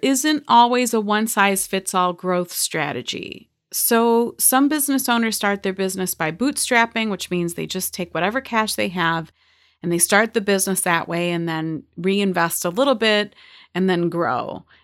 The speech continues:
And then there are the business owners who say, I know exactly what I want. I'm going to take out a fifty thousand dollar loan or maybe more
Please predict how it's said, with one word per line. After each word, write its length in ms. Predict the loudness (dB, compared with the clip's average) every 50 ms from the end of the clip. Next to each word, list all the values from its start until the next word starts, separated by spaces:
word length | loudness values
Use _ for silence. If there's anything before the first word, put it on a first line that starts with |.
| _ -2
And 160 | 2 4 4
then 160 | 4 4 4
there 140 | 4 4 2
are 80 | 4 2
the 100 | 2 2
business 420 | 2 2 2 2 0 -2 0 0
owners 460 | 0 2 2 0 0 -2 -2 -4 -6
who 160 | -6 -6 -6 -4
say, 320 | -2 -2 0 0 0 0
I 80 | 0 0
know 280 | 0 0 2 2 2
exactly 500 | 0 0 0 0 0 0 0 -2 -2 -2
what 160 | 0 0 0
I 80 | 0 0
want. 320 | 0 0 0 0 0 -2
I'm 60 | -2 -4
going 260 | -2 -2 -2 -2 -2
to 60 | -4
take 280 | -6 -6 -8 -6 -6 -6
out 160 | -6 -6 -6
a 40 | -6
fifty 340 | -4 -2 -2 -2 -2 -4
thousand 420 | 0 0 2 2 2 0 -2 -4 -4
dollar 320 | -4 -4 -4 -4 -4 -4
loan 320 | -4 -4 -4 -2 -2 -4 -4 -4
or 120 | -2 -2
maybe 360 | 0 0 0 0 0 0 0
more 600 | 0 0 0 0 0 0 0 0 0 0 -2 -2